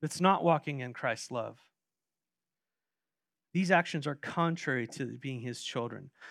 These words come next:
Sexual morality, the word there is porneia, which is where we get our word pornography. And it has the idea of just sexual immorality, just total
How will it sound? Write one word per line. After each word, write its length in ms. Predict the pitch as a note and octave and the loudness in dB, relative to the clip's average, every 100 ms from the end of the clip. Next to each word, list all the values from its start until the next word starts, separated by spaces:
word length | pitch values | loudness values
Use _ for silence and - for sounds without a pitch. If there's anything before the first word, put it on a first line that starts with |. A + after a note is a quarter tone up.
| - | -16
Sexual 440 | - F3+ E3+ - F3 | -2 0 0 0 2
morality, 720 | D#3+ E3+ F3+ F3 B2+ G#2+ A#2 | 6 8 8 6 2 -2 -4
the 80 | D3+ | -2
word 380 | C#3+ E3 F3+ D3+ | 4 6 6 6
there 300 | D#3+ D#3 D3+ | 6 8 6
is 300 | D3 C#3+ - | 2 -2 -4
porneia, 720 | - D#3+ D3+ D#3+ D3 G#2 - _ _ _ _ _ _ _ _ _ _ _ _ _ _ - | -4 0 2 2 0 0 -6 _ _ _ _ _ _ _ _ _ _ _ _ _ _ -8
which 160 | C3+ | -4
is 160 | D#3 C3+ | -2 0
where 140 | D3 | 2
we 100 | E3 | 2
get 180 | D3 C#3+ | 2 2
our 80 | D3 | 2
word 300 | B2+ B2+ B2+ | 0 -6 -4
pornography. 880 | E3+ D#3+ D#3 F3+ D3+ - A#2+ E2+ _ _ _ _ _ _ _ _ _ _ _ _ _ _ _ _ _ _ | 0 2 4 2 -2 -8 -10 -10 _ _ _ _ _ _ _ _ _ _ _ _ _ _ _ _ _ _
And 100 | E3 | 0
it 40 | E3 | 2
has 240 | F3 F3+ | 2 0
the 160 | F#3+ E3+ | 2 4
idea 400 | E3+ D3+ F#3+ D#3+ | 4 4 6 6
of 180 | D3 - _ | 4 -4 _
just 240 | D#3 D#3 - | -2 -2 0
sexual 400 | E3 - F3 E3 | -2 -2 0 2
immorality, 560 | D#3+ D#3 E3+ F3+ C#3+ | 4 6 8 8 4
just 220 | B2+ C3 | -2 -6
total 400 | - D#3+ D#3+ D3+ | 0 4 4 4